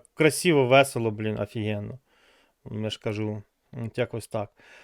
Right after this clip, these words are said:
Ну, в принципі, по екіпажу тут все понятно. <clears throat> Особливо на цьому заострювати увагу не будемо.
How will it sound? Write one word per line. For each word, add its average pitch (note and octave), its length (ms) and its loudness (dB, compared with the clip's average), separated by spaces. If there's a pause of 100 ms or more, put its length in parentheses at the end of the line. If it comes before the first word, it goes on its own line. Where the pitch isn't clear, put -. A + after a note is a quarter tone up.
(500)
Ну, G#3+ 80 0
в F#3+ 60 -2
принципі, D#3+ 320 2
по G#3 60 4
екіпажу C3 540 6
тут - 380 -10
все - 260 0
понятно. D#3+ 760 2 (2750)
<clears throat> B2 800 -10
Особливо A#2+ 340 -4
на B2 60 0
цьому A#2 380 -2 (340)
заострювати A#2+ 480 -2
увагу A#2+ 220 2
не D#3 140 -2
будемо. D#3 600 -2